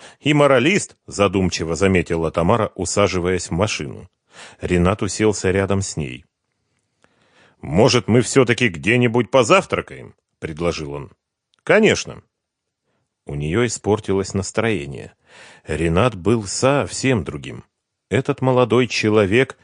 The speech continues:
не станет перекупать её у Иосифа Борисовича и платить ей немыслимые деньги. Он слишком заражён всеми этими дурацкими радикальными взглядами.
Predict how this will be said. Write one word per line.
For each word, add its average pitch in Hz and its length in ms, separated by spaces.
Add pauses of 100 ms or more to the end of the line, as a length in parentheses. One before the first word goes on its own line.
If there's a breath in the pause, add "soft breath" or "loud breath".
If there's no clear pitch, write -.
(480 loud breath)
не 87 220
станет 127 500
перекупать 90 560
её 87 320
у 95 100
Иосифа 90 540
Борисовича 87 680
и - 180
платить 95 460
ей 90 180
немыслимые 90 720
деньги. 82 420 (640)
Он 113 240
слишком 120 680 (260 loud breath)
заражён 110 640
всеми 87 480
этими 82 280
дурацкими 92 680
радикальными 87 680
взглядами. 92 720